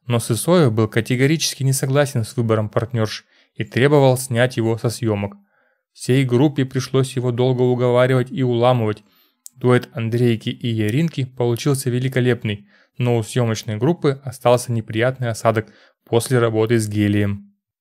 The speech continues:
Как говорится, земля слухами полнится. Об этой истории узнали другие режиссёры и остерегались приглашать в свои проекты проблемного актёра. Потом, правда, всё забылось.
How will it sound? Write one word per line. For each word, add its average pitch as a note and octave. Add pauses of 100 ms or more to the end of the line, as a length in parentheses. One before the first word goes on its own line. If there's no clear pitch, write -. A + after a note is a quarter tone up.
(160)
Как C3
говорится, B2
земля A#2
слухами C3+
полнится. A2 (320)
Об A2
этой C3
истории D#3
узнали C3+
другие C#3+
режиссёры A2 (320)
и B2
остерегались C3+
приглашать A#2
в -
свои A2+
проекты A2+
проблемного G#2+
актёра. G2+ (580)
Потом, F3+
правда, C3
всё A2
забылось. C3+